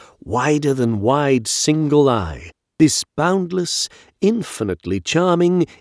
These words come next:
incomparable no face, this so, so still and peaceful hub of the always busy world. As a way of concluding this preface,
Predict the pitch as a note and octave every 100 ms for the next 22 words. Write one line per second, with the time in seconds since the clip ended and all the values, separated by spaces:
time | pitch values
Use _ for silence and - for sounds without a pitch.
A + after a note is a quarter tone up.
0 | _ - D3 F3+ E3+ D3 C#3 - C#3+ C#3
1 | B2+ A#2 A#2+ B2 A2 G2 G2 C3 C3 -
2 | - A2 - - - - _ _ _ _
3 | _ _ - E3 - - - G3+ F3 -
4 | G2 F3+ D3 - - D#3 E3 - F2 F2
5 | - G#2 G2+ - - F3 C#3 - - C#3+
6 | B2 - C#3+ B2+ F#2 E2 D#2 G#2+ B2+ C3+
7 | B2 B2+ F2+ A2 A#2 C3 A2+ B2+ C3+ F2
8 | E2 - _ _ _ _ _ _ _ _
9 | _ _ _ _ _ - C3 A#2+ C3+ B2+
10 | - F2+ D#2+ - E3+ A#2 D#2+ D2 - E2
11 | - E3